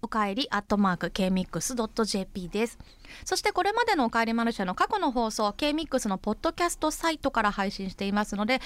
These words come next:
そちらもお楽しみください。番組の公式Xアカウントもあります。今日私たちが食べたスープの紹介や、公開で毎回収録を行っています。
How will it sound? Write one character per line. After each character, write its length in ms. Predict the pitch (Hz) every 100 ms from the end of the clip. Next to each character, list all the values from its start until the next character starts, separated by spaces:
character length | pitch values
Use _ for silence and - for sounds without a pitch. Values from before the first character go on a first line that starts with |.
| -
そ 80 | 233
ち 100 | 226
ら 140 | 202 196
も 100 | 320
お 40 |
楽 200 | 339 294
し 120 | 285
み 100 | 262
く 100 | 247
だ 120 | 233 247
さ 160 | 294
い。 80 | 269 - - -
番 160 | 302 320
組 200 | 339 330
の 220 | 320 311 -
公 160 | - 330
式 280 | - - 311
X 360 | - - 277 -
ア 120 | 247
カ 100 | 269
ウ 80 | 269
ン 40 |
ト 100 | 254
も 100 | 226
あ 60 | 208
り 100 | 208
ま 200 | 214 220
す。 100 | - - - -
今 200 | 466 359
日 20 |
私 240 | 240 311
た 100 | 285
ち 120 | -
が 100 | 214 -
食 80 | 254
べ 80 | 220
た 100 | 180
ス 140 | -
ー 60 | 202
プ 120 | 180
の 100 | 160
紹 220 | - 175
介 280 | - 170 190
や、 120 | 190 - -
公 180 | - 392
開 180 | 392 392
で 100 | 370
毎 200 | 311 311
回 320 | 311 311 -
収 180 | - 285
録 220 | 262 247
を 60 | 214
行 100 | 220 214
っ 60 |
て 120 | -
い 80 | 214
ま 160 | 208
す。 100 | 220